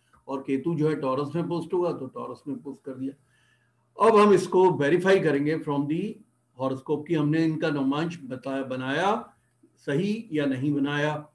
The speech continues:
अब चूंकि दूसरा chart हमें पाराशा लाइट से खोलना पड़ेगा इनकी horoscope का, ये check करने के लिए कि नवमांश हमने सही calculate किया कि नहीं। तो इसे आप एक paper में note कर लीजिए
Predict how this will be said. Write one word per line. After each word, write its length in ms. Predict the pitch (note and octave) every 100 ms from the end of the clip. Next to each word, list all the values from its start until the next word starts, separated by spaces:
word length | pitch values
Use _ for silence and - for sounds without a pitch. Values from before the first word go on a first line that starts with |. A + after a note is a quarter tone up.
| _ _ _ _ _ _ _ -
अब 180 | F3 E3+
चूंकि 440 | F#3+ F3+ G#3+ A3 A3+ _ _ _ _
दूसरा 500 | - D#3+ C#3 C3 G#3
chart 320 | G3+ F3+ F3+
हमें 360 | E3+ F#3 F#3+ F#3
पाराशा 400 | C3+ C3 C3+ E3+
लाइट 260 | E3+ F3 F3
से 140 | A3
खोलना 320 | F3+ F#3+ G3+
पड़ेगा 300 | G3+ G3 F#3+
इनकी 240 | G3 F3+ G3+
horoscope 440 | F3 E3+ G#3 G3+
का, 460 | - G3+ G3+ - _ _ _
ये 160 | C3+ C#3
check 300 | C#3+ D3+ D3+
करने 260 | F3+ E3+ F#3+
के 120 | F#3
लिए 120 | F#3+
कि 140 | F3+
नवमांश 400 | F3 C#3 C#3+ D#3
हमने 260 | E3 E3 E3+
सही 280 | - C3+ D#3+
calculate 520 | F3+ E3+ F3+ F3+ F3
किया 160 | G3 F3+
कि 80 |
नहीं। 220 | F#3 F#3+ G3+ - _ _ _ _ _ -
तो 200 | G3+ G3+
इसे 260 | E3 B3
आप 240 | A3 G3+ G#3
एक 180 | G3+ -
paper 300 | E3 D#3+ F#3+
में 160 | G3+
note 320 | G3+ E3 F3 -
कर 80 |
लीजिए 480 | C3+ C#3 C#3 D3+ D3+